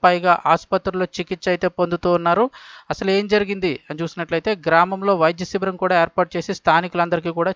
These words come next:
చికిత్స అందజేస్తున్నారు. వారం రోజులుగా మొగలరాజుపురంలో వస్తున్న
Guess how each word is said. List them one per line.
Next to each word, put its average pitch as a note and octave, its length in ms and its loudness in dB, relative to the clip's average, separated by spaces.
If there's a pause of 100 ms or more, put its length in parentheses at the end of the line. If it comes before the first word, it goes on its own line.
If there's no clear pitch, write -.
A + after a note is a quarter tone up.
(100)
చికిత్స E3 360 -8
అందజేస్తున్నారు. C#3+ 580 -4 (560)
వారం E3+ 340 6
రోజులుగా G3 400 2 (140)
మొగలరాజుపురంలో F3+ 880 0 (100)
వస్తున్న F3+ 300 -4